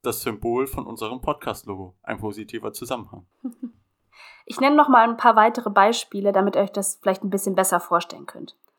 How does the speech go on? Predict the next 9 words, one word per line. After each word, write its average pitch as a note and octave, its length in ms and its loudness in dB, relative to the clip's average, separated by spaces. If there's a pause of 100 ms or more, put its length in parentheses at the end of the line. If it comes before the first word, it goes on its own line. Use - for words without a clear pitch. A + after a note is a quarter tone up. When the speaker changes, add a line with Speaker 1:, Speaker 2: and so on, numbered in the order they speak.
(100)
Speaker 2:
Auch A3+ 160 8
für G#3+ 140 0
negative G3 520 0
Zusammenhänge. E3+ 680 -8 (960)
Ein A#3 160 4
Beispiel B3+ 380 4
wäre, A#3+ 440 6 (360)
MitarbeiterInnen, C4+ 800 6
die A#3 240 0